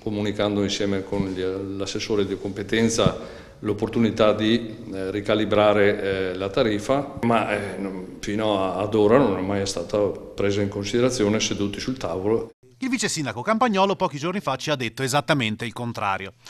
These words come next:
Speaker 2: Sul ricorso presentato solo contro la delibera del comune di Bassano e non contro le delibere dei comuni vicini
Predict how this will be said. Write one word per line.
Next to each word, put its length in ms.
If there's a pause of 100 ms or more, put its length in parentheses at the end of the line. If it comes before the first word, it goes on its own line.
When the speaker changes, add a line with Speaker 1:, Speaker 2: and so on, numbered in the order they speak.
(180)
Speaker 2:
Sul 220
ricorso 360
presentato 640
solo 200
contro 300
la 80
delibera 400
del 140
comune 260
di 100
Bassano 580
e 160
non 280
contro 380
le 80
delibere 420
dei 140
comuni 340
vicini 420